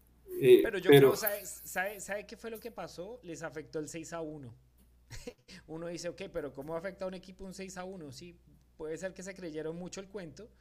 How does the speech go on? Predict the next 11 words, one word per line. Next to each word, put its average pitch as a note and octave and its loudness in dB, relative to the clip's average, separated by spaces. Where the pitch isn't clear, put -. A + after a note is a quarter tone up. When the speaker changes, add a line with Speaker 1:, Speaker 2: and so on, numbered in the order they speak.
Speaker 2:
y D3+ -8
los C3+ -8
aterrizaron C#3+ -8
feo G3 -8
en D#3+ -10
las C#3 -8
dos D#3 -10
u-, G3 -16
últimas F3+ -14
fechas E3+ -8
de F#3 -10